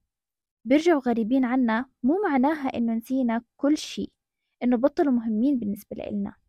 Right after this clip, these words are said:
لا، لساتهم مهمين، بس بشكل مختلف، بفكرة مختلفة، لأنه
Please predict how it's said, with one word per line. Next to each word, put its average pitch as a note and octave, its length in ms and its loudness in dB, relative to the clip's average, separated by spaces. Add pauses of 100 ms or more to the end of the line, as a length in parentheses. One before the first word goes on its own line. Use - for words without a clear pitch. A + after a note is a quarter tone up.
(120)
لا، A3+ 120 -4 (600)
لساتهم B3+ 500 0
مهمين، A3 440 -2 (380)
بس - 220 -10
بشكل D4+ 480 -4 (1300)
مختلف، - 580 -6 (100)
بفكرة B3 720 -4 (880)
مختلفة، B3 640 0 (300)
لأنه C4 420 2